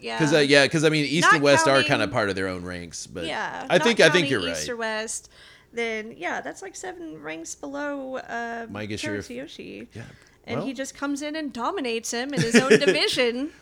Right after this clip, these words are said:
Speaker 2: Well, that's what fucking, uh, Atami Fuji did to Yutaka Yama,
Speaker 1: That
Speaker 2: too.
Speaker 1: too, yeah.
Speaker 2: Yeah, I'm proud of my boys. All right,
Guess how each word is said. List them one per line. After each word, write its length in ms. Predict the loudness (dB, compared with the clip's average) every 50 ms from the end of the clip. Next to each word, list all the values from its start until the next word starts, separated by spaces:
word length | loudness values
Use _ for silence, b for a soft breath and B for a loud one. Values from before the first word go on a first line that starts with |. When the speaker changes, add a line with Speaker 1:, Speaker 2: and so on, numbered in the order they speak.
| _
Speaker 2:
Well, 100 | 2 4
that's 240 | 4 4 4 4 4
what 180 | 4 2 2 4
fucking, 420 | 2 0 0 2 2 2 2 2
uh, 280 | 4 4 2 2 2 0 -2
Atami 380 | -2 0 0 2 2 2 0
Fuji 280 | 0 0 -2 -2 -2 -4
did 160 | -6 -6 -6 -6
to 60 | -6
Yutaka 420 | -6 -6 -6 -6 -6 -6 -6 -6 -6
Yama, 240 | -6 -6 -6 -6
Speaker 1:
That 240 | -4 -4 -4 -4 -4 -8
Speaker 2:
too. 80 | -10
Speaker 1:
too, 260 | -10 -10 -10 -10 -12 -12 -10
yeah. 120 | -8 -6 -4 -4 -4 -6
Speaker 2:
Yeah, 60 | -8 -10 -10
I'm 100 | -12 -12 -12
proud 340 | _ -4 -2 -2 -2 -2
of 80 | -6 -8
my 100 | -10 -12
boys. 600 | -10 -8 -6 -4 -4 -4 -6 -8 -12 -16 -18 -18 _ B B B B B B B B B -2
All 120 | 0 2 4
right, 200 | 4 2 0